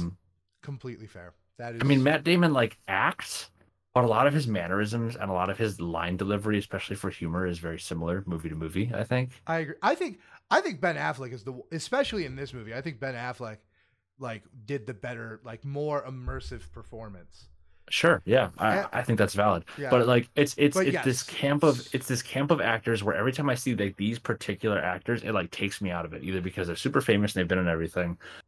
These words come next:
Speaker 1: or because, like,
Speaker 2: They're exactly the same
Speaker 1: they're
Speaker 2: as the previous character.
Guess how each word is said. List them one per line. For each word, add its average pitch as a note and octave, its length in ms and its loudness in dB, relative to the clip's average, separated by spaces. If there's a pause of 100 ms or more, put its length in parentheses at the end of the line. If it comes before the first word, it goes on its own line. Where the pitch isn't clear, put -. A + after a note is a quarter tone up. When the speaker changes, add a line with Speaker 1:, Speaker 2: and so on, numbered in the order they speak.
(360)
Speaker 1:
or G2+ 100 6
because, G2 440 2
like, F2+ 340 2 (180)
Speaker 2:
They're D3+ 160 -2
exactly C3+ 420 -6
the B2+ 100 -12
same A2 140 4
Speaker 1:
they're G2+ 100 6
Speaker 2:
as G2 120 0
the A2 60 -18
previous A2 380 -16
character. C3+ 480 -14